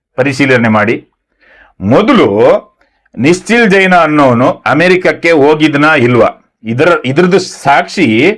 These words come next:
ನಮ್ಮ ಸಂದೇಶ ಎನ್ನುವ ವ್ಯಕ್ತಿ ಹತ್ರ ಉಂಟು. ಅದಕ್ಕೆ ಸಾಕ್ಷಿ ಏನಂತ ಹೇಳಿದ್ರೆ, ವಿಡಿಯೋದಲ್ಲಿ ಸ್ವತಃ ಬಂದು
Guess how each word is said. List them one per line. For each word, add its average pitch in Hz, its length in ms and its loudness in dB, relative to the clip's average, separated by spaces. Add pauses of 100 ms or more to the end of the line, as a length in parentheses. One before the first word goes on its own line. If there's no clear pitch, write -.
(680)
ನಮ್ಮ 123 540 0
ಸಂದೇಶ 196 680 0
ಎನ್ನುವ 151 480 2
ವ್ಯಕ್ತಿ 131 360 0
ಹತ್ರ 131 180 -2
ಉಂಟು. 165 440 -2 (340)
ಅದಕ್ಕೆ 120 420 -4
ಸಾಕ್ಷಿ 151 640 -2
ಏನಂತ 139 340 0
ಹೇಳಿದ್ರೆ, 127 600 -2 (300)
ವಿಡಿಯೋದಲ್ಲಿ 139 560 -2
ಸ್ವತಃ 151 420 2
ಬಂದು 131 640 -2